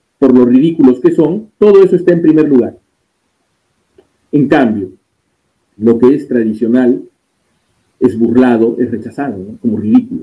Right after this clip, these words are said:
¿no? En cambio, lo verdaderamente ridículo sí va a significar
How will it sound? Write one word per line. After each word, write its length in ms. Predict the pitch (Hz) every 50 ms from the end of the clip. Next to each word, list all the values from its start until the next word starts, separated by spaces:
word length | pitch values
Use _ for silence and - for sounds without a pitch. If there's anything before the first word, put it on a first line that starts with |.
| - 85
¿no? 80 | - -
En 100 | 117 117
cambio, 220 | 120 123 123 131
lo 140 | 123 123 120
verdaderamente 560 | 123 120 123 127 139 147 143 143 143 139 160
ridículo 600 | 156 170 175 170 165 - 160 143 143 147 - - - _ _ _ _ _
sí 440 | _ - - 202 190 180 151 131 123 135
va 60 | 175
a 80 | 180 180
significar 720 | 196 190 180 175 175 165 156 160 180 - - - - -